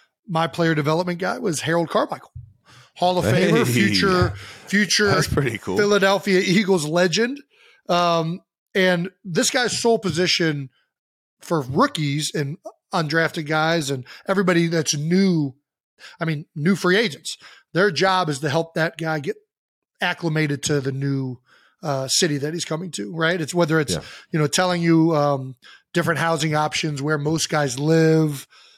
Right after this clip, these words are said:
Speaker 1: uh, whether it's, um, getting you set up uh, man, I'm trying to blank it. What else this guy does?
Speaker 2: Well, it's just,
Speaker 1: Uh,
Speaker 2: he helps you with the move. He helps you find transportation
Speaker 1: Yep.
Speaker 2: if you don't have the transportation. He's just basically
Speaker 1: Yeah.
Speaker 2: there to make your life easy so you can focus on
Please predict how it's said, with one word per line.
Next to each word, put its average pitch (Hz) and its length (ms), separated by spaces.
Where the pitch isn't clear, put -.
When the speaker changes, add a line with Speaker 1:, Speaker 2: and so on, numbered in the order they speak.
Speaker 1:
uh, 143 420
whether 147 480
it's, 156 440
um, 135 460
getting 165 220
you 151 100
set 165 340
up 160 260
uh, 151 540
man, 143 220
I'm 120 100
trying 147 220
to 135 60
blank 131 300
it. - 80
What 139 160
else 139 240
this 139 140
guy 143 180
does? 123 640
Speaker 2:
Well, 156 560
it's 147 100
just, 143 200
Speaker 1:
Uh, 143 80
Speaker 2:
he 139 180
helps 139 260
you 131 60
with 117 140
the 113 80
move. 135 500
He 120 100
helps 107 300
you 110 80
find 104 300
transportation 98 720
Speaker 1:
Yep. 95 60
Speaker 2:
if - 40
you 92 80
don't 98 200
have 101 240
the 101 60
transportation. 98 540
He's 117 80
just 127 220
basically 120 380
Speaker 1:
Yeah. 110 60
Speaker 2:
there 101 200
to 98 80
make 98 260
your 101 100
life 92 280
easy 87 240
so 87 160
you 85 160
can 78 180
focus 82 420
on 78 280